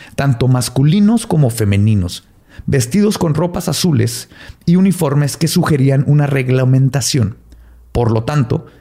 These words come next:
exhortaría a una mentalidad abierta y objetiva. Es un concepto loco creer que no solo los terrícolas han sido abducidos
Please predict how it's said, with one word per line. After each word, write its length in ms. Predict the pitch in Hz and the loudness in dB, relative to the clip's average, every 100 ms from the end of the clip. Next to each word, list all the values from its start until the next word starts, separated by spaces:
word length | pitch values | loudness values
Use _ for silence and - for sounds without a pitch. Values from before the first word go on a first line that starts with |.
| _ | _
exhortaría 680 | - 147 160 151 147 160 196 | -4 -2 -2 -2 0 0 0
a 200 | 202 - | 0 0
una 200 | 156 196 | 0 2
mentalidad 580 | 208 196 175 135 123 151 127 | 2 2 0 0 0 -2 -2
abierta 500 | 123 147 147 165 - | 0 0 0 -4 0
y 100 | 127 | 0
objetiva. 540 | 113 - 117 117 - - - - _ - - - - | 0 -2 -4 -4 -6 -14 -20 -20 _ -20 -20 -20 -4
Es 140 | 160 240 | -2 0
un 100 | 233 | 2
concepto 500 | 233 214 233 233 214 | 0 0 -2 0 0
loco 440 | 190 180 117 110 | 0 0 -2 -2
creer 440 | 110 120 139 143 - - _ - | -2 0 -2 -4 -12 -20 _ -2
que 120 | 143 | 2
no 180 | 156 185 | 2 0
solo 360 | - 196 202 | -2 0 0
los 240 | 196 185 - | 0 -2 -4
terrícolas 640 | 131 175 156 139 123 117 | -4 -2 -2 0 0 0
han 120 | 135 | -2
sido 200 | 127 165 | 0 2
abducidos 760 | 160 135 123 - 156 113 117 - | 0 0 -2 0 0 0 -2 -10